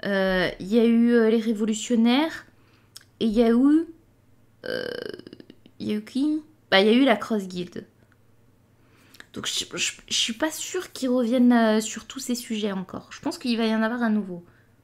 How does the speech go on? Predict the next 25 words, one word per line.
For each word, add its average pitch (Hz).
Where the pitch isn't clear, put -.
Il 208
y -
a 208
Webble, 226
dont 185
on 190
sait -
rien 180
encore. -
Webble 208
qui -
a -
été 226
arrêté 214
par 208
Ryukugu 214
et -
on 196
sait 190
pas 294
ce 302
qu'il 240
est 233
devenu, 208
lui. 160